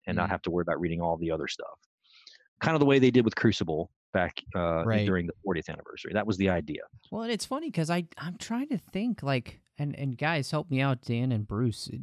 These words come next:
Speaker 2: Did, was there anything that jumped out at you that made you feel like it wasn't? Because I felt like, you know, for the most part,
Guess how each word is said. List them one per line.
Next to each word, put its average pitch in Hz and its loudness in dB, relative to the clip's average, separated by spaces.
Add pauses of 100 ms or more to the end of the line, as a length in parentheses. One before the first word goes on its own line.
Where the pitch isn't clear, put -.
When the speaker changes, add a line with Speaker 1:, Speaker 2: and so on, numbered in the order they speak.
(160)
Speaker 2:
Did, 135 0
was 139 4
there 156 -2
anything 165 -4
that 131 0
jumped 135 0
out 135 2
at 117 -2
you 123 0
that 120 0
made 123 0
you 113 -2
feel 123 0
like 120 2
it 76 -2
wasn't? 131 -4
Because 131 0
I 151 4
felt - -2
like, 120 2
you 131 -2
know, 123 0 (720)
for 135 6
the 135 6
most 135 4
part, 131 6